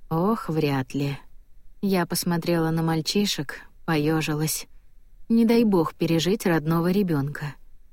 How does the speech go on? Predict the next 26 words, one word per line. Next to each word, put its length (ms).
Не 200
дай 180
бог 320
никому 460
такого 380
кошмара. 600
И 140
не 160
надо 280
говорить, 480
что 200
мужчины 460
сильнее. 680
Бред 540
это, 380
и 80
злобный 500
притом. 520
Есть 380
вещи, 360
от 160
которых 480
и 40
стальной 500
трос 300
порвется. 680